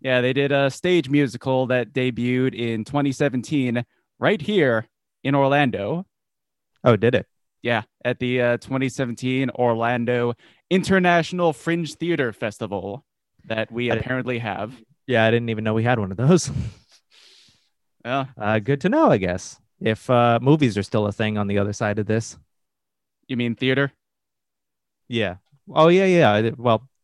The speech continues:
Speaker 2: theater even more.
Speaker 1: Yeah.
Speaker 2: 'Cause, you know.
Speaker 1: That, that was always a hard racket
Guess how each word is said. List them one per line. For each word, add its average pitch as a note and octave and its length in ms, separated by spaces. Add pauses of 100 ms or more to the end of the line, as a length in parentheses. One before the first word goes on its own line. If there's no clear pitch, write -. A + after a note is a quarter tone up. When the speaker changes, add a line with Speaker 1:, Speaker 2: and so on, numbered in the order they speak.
(100)
Speaker 2:
theater G#3+ 300
even C3 200
more. A#2+ 400 (760)
Speaker 1:
Yeah. G#2 260
Speaker 2:
'Cause, A2 460 (240)
you G#2 140
know. F#2+ 180 (240)
Speaker 1:
That, E3 240
that D#3 160
was C#3+ 80
always B2+ 220
a A#2 80
hard A#2+ 200
racket A#2 460